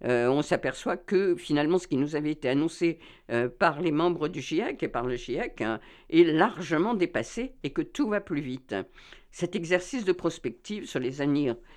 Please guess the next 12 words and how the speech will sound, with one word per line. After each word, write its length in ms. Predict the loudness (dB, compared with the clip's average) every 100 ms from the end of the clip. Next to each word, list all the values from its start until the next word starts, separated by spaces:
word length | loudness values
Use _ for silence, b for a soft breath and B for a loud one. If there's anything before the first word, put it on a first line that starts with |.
| b b
de 140 | -4 0
la 100 | 2
région 380 | 0 -2 -2
méditerranéenne 880 | -2 -2 -6 -4 -4 -4 -2 0 -2 b b -6
à 80 |
l'horizon 400 | -2 -2 -2 -2
deux 140 | -2 -2
mille 160 | -2
cinquante 440 | -4 -6 0 0 0
avait 200 | 0 -2
trois 420 | -6 2 2 2
objectifs. 640 | -6 -8 -14 -20 -20 -20